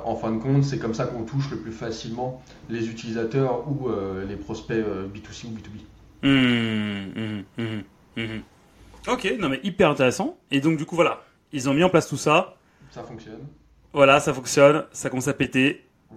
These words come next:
Speaker 2: Maintenant, multinationale, c'est quoi la suite ?
Speaker 1: À multinationale, la plupart du temps, bah, comme tu l'as dit, euh, il y a la réponse dans le mot. C'est-à-dire que tout ce que tu as fait, ça veut dire que ton business model,
Speaker 2: Mhm.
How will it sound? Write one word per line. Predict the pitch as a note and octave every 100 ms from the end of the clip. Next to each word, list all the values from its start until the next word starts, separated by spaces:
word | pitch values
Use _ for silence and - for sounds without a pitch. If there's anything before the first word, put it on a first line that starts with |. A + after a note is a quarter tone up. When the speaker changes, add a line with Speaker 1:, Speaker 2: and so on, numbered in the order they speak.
| - -
Speaker 2:
Maintenant, | C3+ C#3 C#3 D#3 - _ _ _ _ _ _ _ _ -
multinationale, | D#3 D3+ D#3 C#3 D3 C#3 C#3+ D3+ - _ _ _ _ _ _ _ _ _ _ _ -
c'est | D#3
quoi | D#3
la | C3+
suite ? | A2 - - _ _ _ _ -
Speaker 1:
À | A2+
multinationale, | C#3 D3 E3 E3+ F3 E3 C#3+
la | C3
plupart | - D#3 D3+
du | D3
temps, | D#3+
bah, | C3+
comme | C#3 C#3
tu | C#3+
l'as | C#3
dit, | C#3 C#3 - - C#3
euh, | A2+ A2 G#2 G#2 G#2+ G#2+
il | A#2
y |
a | A#2
la | B2
réponse | C3 C#3+ C3+
dans | B2+
le |
mot. | B2 - - - - - - - -
C'est-à-dire | - C3+ E3
que | D3+
tout | C3+ A3+
ce | A3
que | F#3+
tu | - E3
as | D3
fait, | F3+ G#3 G3+
ça | E3
veut |
dire | C#3 -
que |
ton | C3+
business | B2+ E3 D#3 E3 -
model, | C#3+ C#3 D3+ F3 D3 - - - C3+
Speaker 2:
Mhm. | C3+ F3